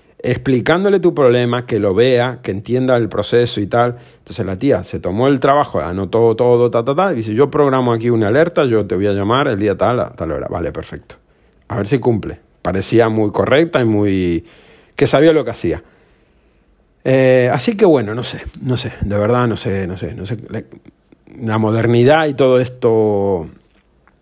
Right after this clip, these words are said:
cómo está funcionando, ¿no? Todo el tema de ventas online y demás. Podrá ser muy estupendo muchas veces, pero,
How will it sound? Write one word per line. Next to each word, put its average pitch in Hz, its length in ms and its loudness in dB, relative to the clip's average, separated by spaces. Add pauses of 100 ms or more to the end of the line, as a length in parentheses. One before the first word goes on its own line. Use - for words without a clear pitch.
(140)
cómo 151 200 4
está 127 180 2
funcionando, 120 640 0
¿no? 127 240 -4
Todo 107 120 0
el 101 120 -4
tema 104 240 0
de 95 80 0
ventas 98 500 0
online 95 480 -2
y 90 40 -2
demás. 98 420 -6 (380)
Podrá 95 220 2
ser 110 160 0
muy 110 160 2
estupendo 98 560 -2
muchas 98 260 -2
veces, 131 340 0
pero, 85 380 -6